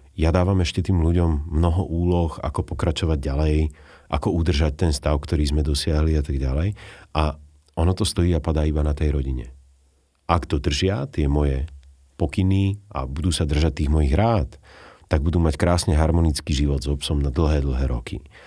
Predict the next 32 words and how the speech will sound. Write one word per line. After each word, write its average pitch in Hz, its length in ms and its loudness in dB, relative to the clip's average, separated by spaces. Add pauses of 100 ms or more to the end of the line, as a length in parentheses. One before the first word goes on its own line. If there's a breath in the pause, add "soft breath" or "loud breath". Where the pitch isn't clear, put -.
(720 loud breath)
Pokiaľ - 300 2
polavia 87 580 2 (320)
a 76 140 0 (1300)
poviem 85 300 4
to 82 100 -2
tak, 71 200 2
že 67 100 0
vykašľú 85 600 0
sa 73 160 -2
na 65 160 -2
to, 143 360 -4 (640 soft breath)
tak 76 380 -2 (540)
po - 100 -2
tom 82 160 2
mesiaci 76 400 0
sa 71 160 -4
ten 69 160 -2
pes 65 160 -2
vráti 67 340 -2
naspäť. - 500 -10 (680)
A 76 100 -2
bude 71 200 0
ten 67 180 -2
problém 71 320 0
naspäť 76 460 -2
taký, 80 280 -2
aký 73 220 -4
bol, 76 400 -2
ak 67 180 -4
nie 76 200 0
ešte 71 200 -4
horší. 76 520 0